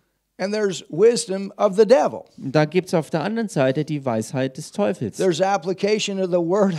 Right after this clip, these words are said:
Speaker 1: of God,
Speaker 2: Da gibt's die Anwendung des Wortes Gottes,
Speaker 1: which is his nature, his character,
Speaker 2: was seine Natur und seinen Charakter
Speaker 1: the
Speaker 2: widerspiegelt,
Speaker 1: way he does it,
Speaker 2: die Art und Weise, wie er Dinge angeht.
Speaker 1: and how does the devil do it?
Speaker 2: Und auf der anderen Seite, wie der Teufel die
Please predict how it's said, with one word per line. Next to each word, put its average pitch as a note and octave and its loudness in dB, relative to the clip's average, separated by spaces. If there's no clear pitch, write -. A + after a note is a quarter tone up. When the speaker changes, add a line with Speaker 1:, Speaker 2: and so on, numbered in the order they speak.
Speaker 1:
of F3 -4
God, F3+ -2
Speaker 2:
Da C3+ 4
gibt's D#3+ -2
die E3 0
Anwendung F3+ 0
des D#3 -6
Wortes C#3 0
Gottes, G3 -2
Speaker 1:
which E3 -6
is D3 -6
his D3 -8
nature, F3+ -4
his C3+ -8
character, F3 -6
Speaker 2:
was C#3 0
seine D3+ -2
Natur G3 2
und D3+ -4
seinen C#3+ -2
Charakter D3 -4
Speaker 1:
the A#2+ -6
Speaker 2:
widerspiegelt, A#2+ -2
Speaker 1:
way G3 4
he B3 -2
does B2 -4
it, D#3 -12
Speaker 2:
die D3 2
Art D3+ 2
und D#3 0
Weise, C#3+ 0
wie C3 0
er F#3+ -2
Dinge A#2+ -2
angeht. C3 0
Speaker 1:
and E3+ -4
how G3 -2
does G3 -4
the G3+ -2
devil B3 2
do A2 -14
it? - -20
Speaker 2:
Und C#3 0
auf D3 0
der C#3+ 0
anderen D#3+ -2
Seite, D3 0
wie D3 -4
der F3 -2
Teufel G#3+ 0
die - 0